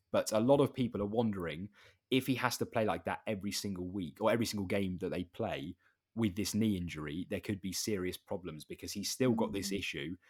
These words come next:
Speaker 1: He claims it's okay, um, but they still had to rotate him. You know, he didn't play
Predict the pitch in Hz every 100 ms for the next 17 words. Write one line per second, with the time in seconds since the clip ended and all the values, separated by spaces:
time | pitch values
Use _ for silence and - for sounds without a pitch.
0 | _ 110 - 131 139 113 104 101 98 -
1 | 87 85 104 - _ _ 104 101 101 101
2 | - - 110 107 - 113 107 95 101 -
3 | 107 78 82 82 82 101 117 110 - 95
4 | 90 87